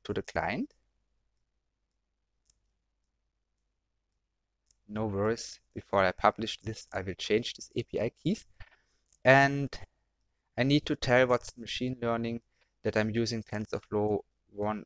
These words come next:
point fifteen and some other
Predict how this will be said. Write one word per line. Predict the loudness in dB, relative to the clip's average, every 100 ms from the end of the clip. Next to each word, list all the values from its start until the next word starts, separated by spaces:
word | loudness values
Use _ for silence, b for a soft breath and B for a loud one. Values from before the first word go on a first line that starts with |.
| _
point | -8 -6 -8 -6 -2
fifteen | -2 0 0 0 -2 _ _ _ _ _ _ _ _ _ _ _ _ _ _ _ _ -8
and | -8 -4
some | -4 -2 -6 -10 _ _ _ _ _ _ _ _ _ _ _ 4
other | 6 6 6 6 2